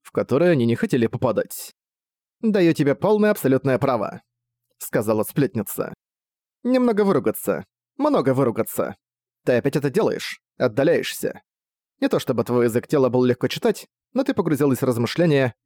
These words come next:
и я подумала, что ты сорвёшься». «Вообще-то я не срываюсь. Ты, м, а». Я понимала, о чём она думает. Я почти с облегчением осознала, что спустя два года мы всё ещё одинаково мыслим. Я понимала её, она понимала меня.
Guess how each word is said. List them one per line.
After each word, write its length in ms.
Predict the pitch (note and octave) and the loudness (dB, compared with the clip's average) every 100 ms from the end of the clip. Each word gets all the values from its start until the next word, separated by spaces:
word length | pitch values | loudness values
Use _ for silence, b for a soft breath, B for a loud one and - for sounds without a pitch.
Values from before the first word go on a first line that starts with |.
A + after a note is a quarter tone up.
| _ - | _ -4
и 100 | A#3 | 0
я 100 | F#3 | 0
подумала, 380 | A#2+ B2 D#3+ A3+ | 0 2 2 2
что 140 | G#3+ | 0
ты 80 | C3+ | -2
сорвёшься». 720 | C#3+ A#2+ A2 - - - - _ _ _ _ _ _ | -2 0 -2 -2 -6 -6 -8 _ _ _ _ _ _
«Вообще-то 500 | - C3 C3+ - D#3 | -4 -2 -2 -2 0
я 140 | F#3+ C3+ | 2 2
не 100 | A#2 | 0
срываюсь. 720 | - C3 A2 B1+ B1 - - _ _ _ _ - | 0 0 0 -2 -6 -14 -20 _ _ _ _ -2
Ты, 140 | A#3 | 2
м, 200 | F#3 D3+ - | 2 0 0
а». 420 | C3+ C3 B2+ A#2+ - _ _ _ _ _ | 2 2 2 0 -6 _ _ _ _ _
Я 140 | - D#3+ | -4 -2
понимала, 460 | D#3 D#3 E3+ A#2+ | 0 2 2 2
о 20 | G#2 | 0
чём 200 | - A2 | -2 -2
она 120 | G#2 | 0
думает. 560 | B2 E3 C3 - - - _ _ _ _ | 0 2 2 0 -6 -20 _ _ _ _
Я 200 | A2 A#2 | -2 0
почти 260 | C#3+ - - | -2 -2 -2
с 120 | - | 0
облегчением 520 | B2 A#2+ - F#3+ B2+ | 0 0 0 0 0
осознала, 460 | A2+ A#2+ D3+ G3+ C3+ | 0 0 2 2 0
что 160 | - | -4
спустя 360 | - A#2 - F3+ | -4 -4 -2 0
два 200 | A#2+ A2+ | 0 2
года 260 | E3 D#3+ | 2 2
мы 160 | A#2+ A2+ | 2 0
всё 200 | - B3+ | 0 0
ещё 280 | D#3 - D3 | 0 0 0
одинаково 440 | B2 B2 C3 A#2 | 2 0 0 0
мыслим. 580 | A#2 A2+ - G2+ - - _ _ _ _ _ _ | 0 -2 -4 -8 -8 -16 _ _ _ _ _ _
Я 220 | - A#2 F3 | -4 -2 0
понимала 420 | D3 A#2+ C3+ B2+ | 0 2 2 2
её, 440 | G#2+ G#2+ C#3 C3 - _ - | 2 2 2 2 -2 _ -6
она 180 | A#2+ G3+ | -2 0
понимала 420 | D#3+ B2 C3 B2 | 0 0 2 2
меня. 460 | A#2 A2 G#2+ - | 2 2 0 -2